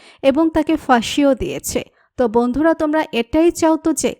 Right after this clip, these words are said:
এভাবেই যেন কুন্তলা কুমারের মুখ সবার সামনে খুলে দেয় সোনা?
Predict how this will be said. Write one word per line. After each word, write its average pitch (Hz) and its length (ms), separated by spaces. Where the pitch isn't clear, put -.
এভাবেই 247 460
যেন 320 260
কুন্তলা 311 500
কুমারের 302 440
মুখ 294 180
সবার 247 420
সামনে 285 380
খুলে 277 320
দেয় 277 200
সোনা? 277 400